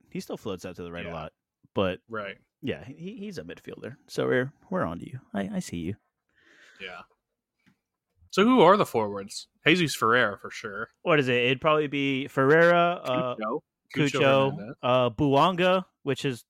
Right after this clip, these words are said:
Speaker 1: really fu-, he hasn't really been scoring, but he's just another one
Speaker 2: That's
Speaker 1: of those,
Speaker 2: the problem.
Speaker 1: he's another
Speaker 2: Like,
Speaker 1: one of
Speaker 2: he's
Speaker 1: those
Speaker 2: a
Speaker 1: guys, though.
Speaker 2: forty-seven last fifteen, you know?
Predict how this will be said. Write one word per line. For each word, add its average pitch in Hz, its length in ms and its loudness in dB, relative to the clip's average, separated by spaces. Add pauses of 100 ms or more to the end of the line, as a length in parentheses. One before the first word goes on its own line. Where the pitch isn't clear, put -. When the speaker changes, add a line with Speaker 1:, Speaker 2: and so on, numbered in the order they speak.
(380)
Speaker 1:
really 139 340 0
fu-, - 140 -12
he 151 160 -14
hasn't 147 180 -10
really 135 140 -2
been 110 180 -8
scoring, 120 560 -6
but 110 180 -10
he's 113 240 -14
just - 200 -18
another 107 180 -4
one 110 80 -2
Speaker 2:
That's 151 160 2
Speaker 1:
of 135 60 -6
those, 151 80 -4
Speaker 2:
the - 40 -16
problem. 151 300 2
Speaker 1:
he's 160 60 4
another - 180 0
Speaker 2:
Like, - 40 -2
Speaker 1:
one 214 80 -4
of - 40 -2
Speaker 2:
he's 190 100 -2
Speaker 1:
those - 40 -8
Speaker 2:
a - 20 0
Speaker 1:
guys, 180 220 0
though. 151 80 -2
Speaker 2:
forty-seven 170 720 0
last 131 340 -2
fifteen, 139 600 -12 (320)
you 113 120 -10
know? 151 300 -6